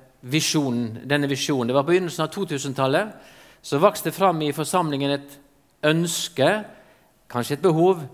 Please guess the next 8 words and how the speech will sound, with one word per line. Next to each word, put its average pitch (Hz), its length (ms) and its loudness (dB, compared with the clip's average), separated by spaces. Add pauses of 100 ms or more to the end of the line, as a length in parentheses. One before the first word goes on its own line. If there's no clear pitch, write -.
(380)
for 151 160 2
å 151 80 4
konkretisere 156 1040 0 (560)
hva 156 160 2
er 156 160 0
det 123 80 -2
som 151 240 -4
er 123 240 0